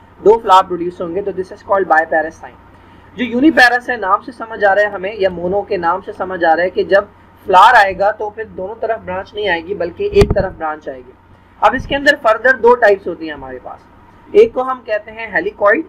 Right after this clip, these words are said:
और एक को हम कहते हैं scorpioid। तो ये हमारे पास flower आ गया, ये, आ, peduncle है, इसके top पे flower आ गया।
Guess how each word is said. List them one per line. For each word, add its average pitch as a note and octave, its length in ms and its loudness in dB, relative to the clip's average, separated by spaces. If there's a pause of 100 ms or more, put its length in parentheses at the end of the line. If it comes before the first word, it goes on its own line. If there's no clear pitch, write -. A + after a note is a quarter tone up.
और E3+ 120 0
एक F#3+ 140 -4
को G#3 100 -6
हम G3+ 200 -12
कहते F3 280 -8
हैं G3+ 80 -10
scorpioid। F#3+ 580 -2 (540)
तो A3 120 4
ये A3+ 120 4
हमारे B3 300 2
पास A#3 380 4 (140)
flower G3 260 4
आ E3+ 100 4
गया, C3 240 -10 (1000)
ये, G3 340 2
आ, D#3+ 560 6
peduncle F#3 600 -2
है, A#3 200 2
इसके G3 280 -12
top G3 260 -2
पे G#3 60 -2
flower D#3+ 320 0
आ C3+ 100 -8
गया। B2 180 -20